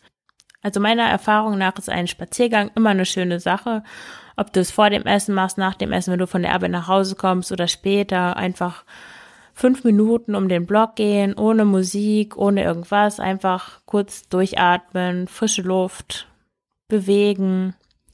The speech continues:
und kurz zur Ruhe kommen, dann hast du auch besseren Kontakt zu dir und kriegst dann schon von selber mit, was du, was du brauchst, was du jetzt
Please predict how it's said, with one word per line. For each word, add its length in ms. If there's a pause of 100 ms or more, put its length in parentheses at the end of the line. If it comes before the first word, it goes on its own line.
(520)
und 220
kurz 360
zur 160
Ruhe 280
kommen, 640
dann 300 (180)
hast 220
du 60
auch 140
besseren 400
Kontakt 400
zu 100
dir 380
und 240 (1080)
kriegst 260
dann 160 (220)
schon 220
von 240
selber 320
mit, 260
was 220
du, 500
was 160
du 100
brauchst, 320
was 140
du 140
jetzt 380